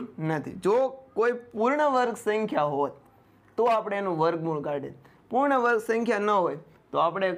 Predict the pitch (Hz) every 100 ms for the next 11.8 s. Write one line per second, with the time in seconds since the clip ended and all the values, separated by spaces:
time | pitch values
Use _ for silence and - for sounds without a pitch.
0 | - 175 175 196 180 170 151 156 180 165
1 | 165 165 156 143 143 - 196 247 247 -
2 | _ 170 165 143 - - 156 190 226 214
3 | 214 208 202 190 165 170 165 151 143 143
4 | 147 139 143 - - - - - - 185
5 | 254 269 285 262 254 240 240 220 220 -
6 | 214 220 185 190 190 190 196 - - -
7 | - - - - - - 175 214 226 175
8 | 151 143 135 131 - - - - - 135
9 | 160 170 190 190 202 196 185 - - 147
10 | 143 143 147 175 233 - - - - -
11 | - _ 156 175 180 - 247